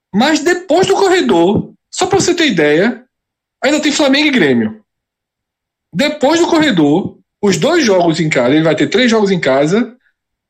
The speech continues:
um com o Atlético Goianiense, depois Flamengo, depois Grêmio. Tá? Então, é, é um cenário aí imediato muito preocupante, em que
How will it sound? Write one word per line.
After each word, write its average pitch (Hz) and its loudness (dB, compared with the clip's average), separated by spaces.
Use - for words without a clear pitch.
um 226 2
com 233 0
o 240 0
Atlético 208 -2
Goianiense, 202 0
depois 233 -2
Flamengo, 247 0
depois 262 -2
Grêmio. 190 -2
Tá? 139 -2
Então, 202 -2
é, 165 0
é 160 0
um 202 0
cenário 190 0
aí 165 0
imediato 240 0
muito 226 0
preocupante, 147 -2
em 156 -4
que 175 -4